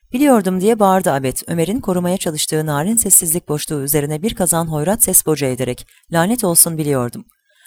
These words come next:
Abed sandalyesinden kalkıp öyle kararlı adımlarla üzerine geldi ki Ömer bir an suratına bir tokat indireceğini zannetti. Ama Abed burnunu burnuna dayayıp zınk diye durdu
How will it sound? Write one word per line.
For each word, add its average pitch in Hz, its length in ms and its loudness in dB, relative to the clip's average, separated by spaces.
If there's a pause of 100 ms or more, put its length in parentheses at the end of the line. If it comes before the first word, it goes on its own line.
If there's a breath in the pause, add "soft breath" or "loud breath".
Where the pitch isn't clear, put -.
(260 soft breath)
Abed 240 260 2
sandalyesinden 202 800 2
kalkıp 147 380 -4
öyle 185 240 0
kararlı 180 360 2
adımlarla 170 460 -2
üzerine 156 380 -2
geldi 147 320 -4
ki 190 180 -8 (240 loud breath)
Ömer 190 320 0
bir 233 100 0
an 196 140 0
suratına 196 480 0
bir 220 80 -2
tokat 196 300 -2
indireceğini 127 560 -4
zannetti. 120 520 -6 (360 soft breath)
Ama 170 240 -2
Abed 196 240 -2 (100)
burnunu 180 400 -2
burnuna 170 320 -2
dayayıp 156 400 -2
zınk 202 300 0
diye 123 200 -4
durdu 135 300 -4